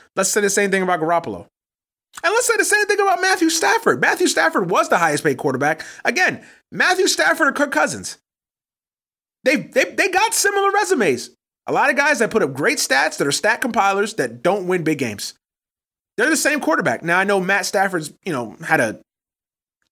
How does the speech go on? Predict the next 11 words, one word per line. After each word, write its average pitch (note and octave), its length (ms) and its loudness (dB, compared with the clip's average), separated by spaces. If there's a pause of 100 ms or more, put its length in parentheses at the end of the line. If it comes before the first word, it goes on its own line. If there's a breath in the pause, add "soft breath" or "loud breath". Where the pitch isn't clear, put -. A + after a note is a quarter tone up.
(220)
you D#3 80 -4
know, G2+ 220 -6
has B2 140 -6
played, D#3 240 2
has C#3+ 120 -2
been D3 120 4
around G#3+ 280 4
for - 100 -2
ten, C3 200 0
eleven A2 300 -2
years, A2+ 300 -6